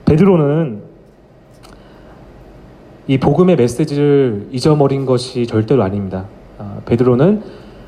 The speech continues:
아, 예수님이 돌아가셨을 때 그 자리에 있었고, 예수님이 부활하셨을 때도 예수님이 갈릴리 바닷가에 차가-, 찾아오셔서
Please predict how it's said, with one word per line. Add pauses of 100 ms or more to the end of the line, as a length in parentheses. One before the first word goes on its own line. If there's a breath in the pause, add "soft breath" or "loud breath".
(480 loud breath)
아,
예수님이
돌아가셨을
때
그
자리에
있었고,
예수님이
부활하셨을
때도 (420 loud breath)
예수님이
갈릴리
바닷가에
차가-,
찾아오셔서